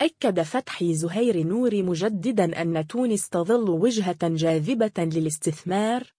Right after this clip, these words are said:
مبرزا تطور الاستثمارات الأجنبية المباشرة التي تجاوزت ثلاثة فاصل خمسة مليار دينار سنة ألفين وخمسة وعشرون، وجودة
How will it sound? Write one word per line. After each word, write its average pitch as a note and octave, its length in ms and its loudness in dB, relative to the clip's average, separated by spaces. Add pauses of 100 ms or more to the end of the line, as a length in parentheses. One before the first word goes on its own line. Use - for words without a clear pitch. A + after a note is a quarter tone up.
(120)
مبرزا G#3+ 760 2
تطور E3+ 640 2
الاستثمارات E3 1000 -2
الأجنبية E3+ 880 0
المباشرة D#3 800 0 (300)
التي A3+ 460 2
تجاوزت F3 720 2
ثلاثة F#3+ 640 0
فاصل F#3+ 500 0
خمسة A3 420 -4 (100)
مليار E3+ 520 2
دينار G#3 680 0
سنة B3 340 0 (180)
ألفين F#3 480 -2
وخمسة F#3+ 600 -2
وعشرون، F#3 960 -2 (260)
وجودة G3+ 580 0